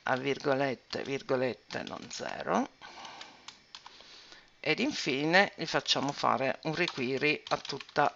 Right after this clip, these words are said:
la maschera. Ok, quindi diciamo semplicemente di svuotare tutto. Salviamo, chiudiamo, cominciamo a fare le prove. Salva,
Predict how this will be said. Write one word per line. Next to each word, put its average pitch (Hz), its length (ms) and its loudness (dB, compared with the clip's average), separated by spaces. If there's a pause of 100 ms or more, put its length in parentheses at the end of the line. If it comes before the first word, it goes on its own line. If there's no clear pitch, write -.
la 147 160 4
maschera. 147 760 6 (280)
Ok, 180 480 8 (480)
quindi 156 360 4 (300)
diciamo 165 460 8
semplicemente 156 680 6
di 151 260 0 (360)
svuotare 156 640 6
tutto. - 640 6 (1400)
Salviamo, 131 640 6 (220)
chiudiamo, 147 760 4 (100)
cominciamo 156 460 4
a 139 40 4
fare 143 260 2
le 139 100 4
prove. 135 500 2 (160)
Salva, 160 640 2